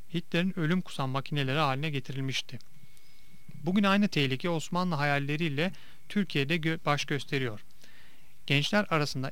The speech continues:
işsizlik yaygınlaşıyor, geleceğe ilişkin umutlar köreliyor. Ezilenlerin güç etrafında toplanmaya eğilimli olduğunu bilen iktidar ise bu fırsatı kendi lehine kullanmak istiyor.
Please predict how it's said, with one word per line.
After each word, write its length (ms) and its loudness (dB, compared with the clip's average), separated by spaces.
işsizlik 600 -2
yaygınlaşıyor, 760 2
geleceğe 380 4
ilişkin 320 2
umutlar 420 0
köreliyor. 580 2
Ezilenlerin 680 4
güç 180 0
etrafında 560 2
toplanmaya 720 0
eğilimli 500 2
olduğunu 500 0
bilen 240 2
iktidar 440 -2
ise 320 0
bu 80 4
fırsatı 440 0
kendi 320 2
lehine 240 2
kullanmak 540 0
istiyor. 400 -2